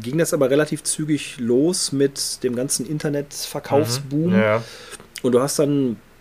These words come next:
Speaker 1: das war so, wann haben wir da angefangen? Vielleicht zweitausenddrei oder so. Und vielleicht auch, ja, vielleicht ein bisschen eher, weiß ich nicht.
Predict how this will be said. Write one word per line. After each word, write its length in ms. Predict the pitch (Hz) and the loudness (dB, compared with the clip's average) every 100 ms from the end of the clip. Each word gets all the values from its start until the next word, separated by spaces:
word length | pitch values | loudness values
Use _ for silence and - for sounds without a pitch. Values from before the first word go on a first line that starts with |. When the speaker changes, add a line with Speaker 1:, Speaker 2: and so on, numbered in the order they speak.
| - | -14
Speaker 1:
das 140 | - - | -10 -2
war 140 | 113 | 0
so, 240 | 127 113 | 2 2
wann 120 | 107 107 | 2 -2
haben 100 | 117 | -4
wir 40 | |
da 80 | 98 | -4
angefangen? 340 | 120 135 117 | -4 -2 -2
Vielleicht 160 | 117 107 | -2 -4
zweitausenddrei 880 | 113 113 113 107 95 - 98 139 | -4 -2 -2 -4 -6 -2 0 2
oder 180 | 170 165 | 2 2
so. 380 | 151 160 170 180 147 - - | 2 2 2 0 -4 -14 -12
Und 120 | 113 - - - - | -12 -12 -20 -20 -14
vielleicht 280 | - 107 | -8 -8
auch, 100 | 110 - - | -8 -14 -8
ja, 220 | 110 107 | -6 -6
vielleicht 220 | 104 98 | -6 -6
ein 40 | 101 | -6
bisschen 220 | - 95 | -6 -6
eher, 200 | 110 120 | -2 0
weiß 180 | 110 117 | 0 0
ich 80 | 117 | -4
nicht. 160 | 117 | -6